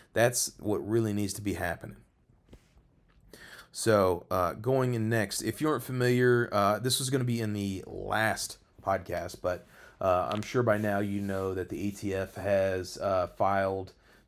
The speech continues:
their ruling on braces,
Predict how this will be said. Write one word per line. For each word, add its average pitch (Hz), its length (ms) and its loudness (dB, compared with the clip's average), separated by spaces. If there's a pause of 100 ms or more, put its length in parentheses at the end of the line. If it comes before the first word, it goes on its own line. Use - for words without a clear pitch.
their 98 380 0
ruling 113 760 0
on 92 340 -4
braces, 120 840 0